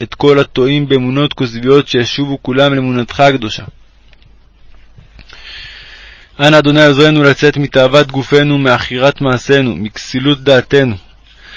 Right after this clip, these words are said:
וזכנו ברחמיך רבים ליתן צדקה הרבה, לעניים מעוגנים הרבה, ולצדיקים אמיתיים שבדורנו.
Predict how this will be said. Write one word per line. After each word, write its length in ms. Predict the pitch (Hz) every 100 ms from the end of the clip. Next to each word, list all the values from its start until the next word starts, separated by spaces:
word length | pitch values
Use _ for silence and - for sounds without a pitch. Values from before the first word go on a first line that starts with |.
| - -
וזכנו 420 | 98 104 147 147
ברחמיך 440 | 143 127 139 143 131
רבים 300 | 135 143 139
ליתן 260 | 123 143
צדקה 460 | 123 120 127 - 147
הרבה, 360 | 135 131 135 135
לעניים 400 | 127 131 143 143
מעוגנים 580 | 135 127 131 139 147
הרבה, 200 | 135 107
ולצדיקים 520 | 98 101 113 113 143 143
אמיתיים 440 | 131 127 135 139
שבדורנו. 640 | 131 123 120 120 139 127